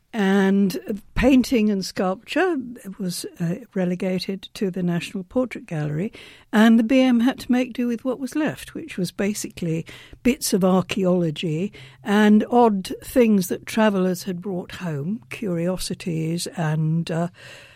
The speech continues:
I, I think you could call it, you know, very high-class bric-a-brac,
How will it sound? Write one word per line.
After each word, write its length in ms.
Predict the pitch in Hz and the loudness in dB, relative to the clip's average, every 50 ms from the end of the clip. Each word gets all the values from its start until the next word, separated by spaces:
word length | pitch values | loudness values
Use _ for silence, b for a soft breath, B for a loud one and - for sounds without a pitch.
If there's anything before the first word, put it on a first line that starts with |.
| B B B | B B B
I, 440 | - 220 247 254 - 240 233 240 233 | -2 0 0 2 4 6 6 6 6
I 40 | 214 190 180 190 226 - - | 4 2 -2 -6 -6 -8 -8
think 320 | - 277 247 208 185 - - - | -2 0 2 2 0 -2 -4 -8
you 180 | - 233 202 180 | -6 -6 -6 -4
could 180 | - 247 - - | -4 -6 -8 -6
call 260 | - - 202 185 180 | -2 -2 0 0 0
it, 220 | 190 - - - | 0 -2 -4 -6
you 80 | 214 185 | -4 -4
know, 100 | 185 180 | -4 -4
very 260 | 175 190 180 185 180 | -2 -2 0 0 -2
high-class 640 | 151 - 190 180 180 175 - - 190 185 180 175 | -2 -2 -2 -2 -4 -4 -4 -4 -4 -4 -4 -6
bric-a-brac, 800 | - _ - 202 180 - 185 180 208 190 175 165 - - - - | -8 _ -8 -8 -6 -6 -8 -8 -6 -8 -8 -8 -10 -14 -20 -20